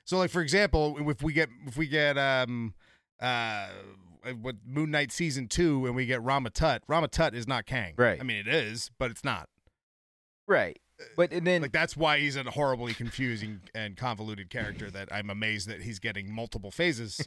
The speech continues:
Speaker 2: <laughs>
Speaker 1: connected to him, and he is not a flavor of the week villain because that's what Kang is.
Speaker 2: Right.
Speaker 1: Um, but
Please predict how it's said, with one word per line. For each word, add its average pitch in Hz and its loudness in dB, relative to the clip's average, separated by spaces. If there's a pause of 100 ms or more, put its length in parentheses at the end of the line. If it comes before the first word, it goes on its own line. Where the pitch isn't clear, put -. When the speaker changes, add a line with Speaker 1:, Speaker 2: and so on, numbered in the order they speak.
Speaker 2:
<laughs> 151 2
Speaker 1:
connected 123 -6
to 143 -4
him, 127 -6
and 120 -4
he 139 0
is 123 -4
not 131 -2
a 107 -6
flavor 117 -6
of 98 -8
the 98 -12
week 104 -10
villain 123 -2
because 110 -8
that's 98 -2
what 98 -12
Kang 90 -10
is. 82 -14
Speaker 2:
Right. 113 2
Speaker 1:
Um, 135 0
but 165 4